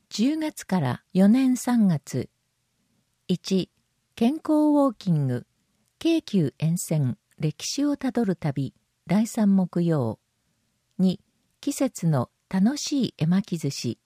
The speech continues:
第三水曜。三、大人の工作教室、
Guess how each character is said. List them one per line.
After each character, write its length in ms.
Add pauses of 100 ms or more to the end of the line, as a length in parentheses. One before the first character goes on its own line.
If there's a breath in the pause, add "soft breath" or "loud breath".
(140)
第 220
三 240
水 340
曜。 380 (540)
三、 400 (480)
大 100
人 280
の 140
工 260
作 320
教 260
室、 400